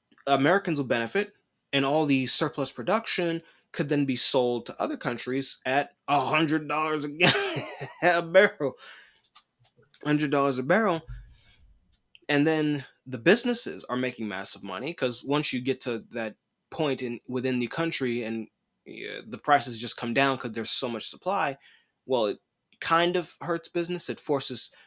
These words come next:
uh, you to tighten the belt a little bit. But if you can sell your excess to the world market, well, shoot, now you can make up for that,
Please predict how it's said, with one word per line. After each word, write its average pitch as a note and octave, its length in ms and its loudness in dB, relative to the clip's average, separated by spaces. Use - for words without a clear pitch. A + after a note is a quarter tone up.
uh, D#2 320 -8
you F2+ 140 -8
to E2 60 -12
tighten B2+ 360 -2
the A2 60 -2
belt C#3+ 200 2
a D3+ 40 -6
little D#3+ 160 -4
bit. F#3 140 -2
But A#2+ 100 0
if - 120 -8
you G#3+ 80 -2
can A#2 320 -4
sell D3+ 420 2
your A#2 220 0
excess - 680 -2
to C3 120 -2
the G#2 240 -6
world A2 380 -2
market, F2 400 -8
well, F2 180 -10
shoot, - 340 -4
now A#2 260 2
you D#3+ 160 4
can C3+ 200 -2
make B2 200 0
up C#3+ 240 -4
for - 140 -12
that, - 380 -14